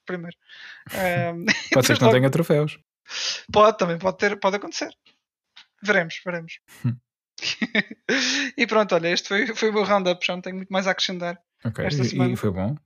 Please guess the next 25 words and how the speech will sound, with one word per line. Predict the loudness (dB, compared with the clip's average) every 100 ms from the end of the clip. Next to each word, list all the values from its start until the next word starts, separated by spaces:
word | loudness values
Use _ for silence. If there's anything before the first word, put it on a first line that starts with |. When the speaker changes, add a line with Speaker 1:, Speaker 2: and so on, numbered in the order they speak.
| _
Speaker 2:
Eu | -4
gostei | -4 -2 -2
de | 4
Speaker 1:
Foi, | 4 6
já | 6
chegou, | 4 4 4
já | 4
Speaker 2:
saber. |
Speaker 1:
chegou. | 2 0 -4 -8 _ _
Sim, | -6 -6
sim. | -4 -8 -10 _ _ -4
<laughs> | -2 -4 -2 0 0 -4 0 -2 -2 -14 _ -18 -16 -12
Speaker 2:
Acho | -8
que | -6
foi | -2 -2
uma | 0
partilha | 0 4 4
muito | 4 0
fixe. | -2 -10 -10 _ -12
Speaker 1:
Pronto. | -6 -6 -8 -18 _ _ -4
Speaker 2:
E |
é | 2
Speaker 1:
Então, | 6 4
Speaker 2:
sempre |
Speaker 1:
olha. | 6